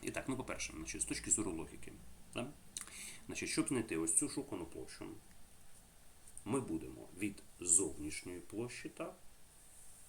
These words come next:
віднімати ось цю внутрішню, да, ось ці дві половинки.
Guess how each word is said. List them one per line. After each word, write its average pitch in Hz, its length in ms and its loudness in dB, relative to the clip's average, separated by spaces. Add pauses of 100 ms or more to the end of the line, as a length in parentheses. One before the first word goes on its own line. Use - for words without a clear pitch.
(120)
віднімати 98 720 2
ось - 160 -2
цю 117 320 2
внутрішню, - 640 -4 (420)
да, 120 140 0
ось - 200 -2
ці 123 160 -2
дві 92 180 -2
половинки. 73 560 -4